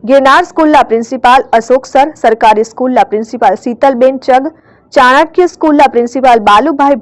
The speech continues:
ભોજકે તમામ વિદ્યાર્થી ભાઈઓ બહેનોને પરીક્ષા દરમિયાન ચોરીના સાહિત્ય સાથે લઈ જતા નથી, તે માટે ચેકિંગ કરી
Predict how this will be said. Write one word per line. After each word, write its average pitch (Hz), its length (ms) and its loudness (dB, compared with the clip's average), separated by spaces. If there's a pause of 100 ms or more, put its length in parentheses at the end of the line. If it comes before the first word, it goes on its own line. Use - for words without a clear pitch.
ભોજકે 233 420 -4 (160)
તમામ 277 380 0
વિદ્યાર્થી 262 500 0
ભાઈઓ 226 360 0
બહેનોને 262 420 -6 (500)
પરીક્ષા 320 420 0
દરમિયાન 277 440 2
ચોરીના 254 380 0 (100)
સાહિત્ય 254 460 -2
સાથે 247 420 0
લઈ 240 220 0
જતા 233 260 -2
નથી, 220 300 -8
તે 247 160 -4
માટે 214 280 -4 (120)
ચેકિંગ 247 400 -2
કરી 269 180 -2